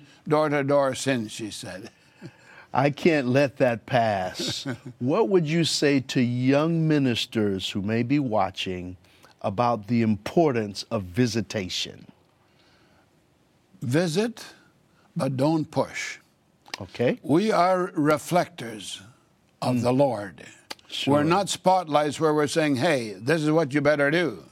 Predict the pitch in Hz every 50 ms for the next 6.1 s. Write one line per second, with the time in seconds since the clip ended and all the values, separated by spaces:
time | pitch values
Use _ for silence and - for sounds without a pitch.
0 | - - _ _ - 110 104 - - 120 104 120 170 226 131 135 147 160 160 160
1 | 160 151 139 - - 156 175 180 156 - 156 151 143 135 143 139 127 - - 147
2 | 143 147 147 139 - - - - 156 131 135 151 151 143 - - 151 139 131 123
3 | 127 139 139 135 131 135 131 - 143 131 127 117 123 127 113 92 - - - -
4 | - - _ _ _ _ _ - - - - 123 117 113 113 131 131 127 139 135
5 | 131 131 127 123 - 170 175 180 165 123 147 139 143 131 113 107 120 120 123 110
6 | -